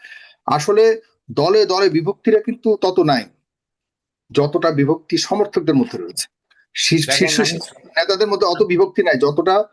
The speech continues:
Speaker 1: আপনি তৃণমূল
Speaker 2: উদাহরণ
Speaker 1: পর্যায়ের সমর্থকদের মধ্যে রয়েছে।
Speaker 2: আমি একটা উদাহরণ, একটা কথা বলি। এস এ টিভি ছেলে সালাউদ্দিন ভাইয়ের ছেলের বিয়ে, সোনারগাঁতে বিয়ে হচ্ছে। তা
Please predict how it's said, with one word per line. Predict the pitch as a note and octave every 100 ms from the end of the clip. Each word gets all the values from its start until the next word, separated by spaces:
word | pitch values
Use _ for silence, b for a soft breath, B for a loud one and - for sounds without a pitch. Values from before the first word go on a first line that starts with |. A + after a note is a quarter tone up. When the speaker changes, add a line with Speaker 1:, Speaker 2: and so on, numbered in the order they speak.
| _ _
Speaker 1:
আপনি | C3 C#3+
তৃণমূল | D3 A#3 C4 B3+
Speaker 2:
উদাহরণ | G#3+
Speaker 1:
পর্যায়ের | G3 F#3 D#3+
সমর্থকদের | - - - D#3+ D3
মধ্যে | C3 A#2+
রয়েছে। | G#2 F#2+ - - _ _ _ _ _ _ _ - -
Speaker 2:
আমি | B2+ E3
একটা | D#3+
উদাহরণ, | D#3+ D#3 D#3+
একটা | D#3+ D3
কথা | B2 A2+
বলি। | F2 C#2+ _ _ _ _ _ _ _ -
এস | D3+ D#3 E3+
এ | E3
টিভি | D#3 D3 D3 D#3+ _ _ -
ছেলে | - C3 C3+ D3+ _
সালাউদ্দিন | - - A#2+ A#2+ B2+
ভাইয়ের | B2+ D#3 - _
ছেলের | - B2 A#2+
বিয়ে, | F2+ E2 - _ _ _ _ -
সোনারগাঁতে | C3 C#3 B2 G#2
বিয়ে | E2+ D#2
হচ্ছে। | D#2 - - _ _ _ _ _ _ _ _ _ _
তা | _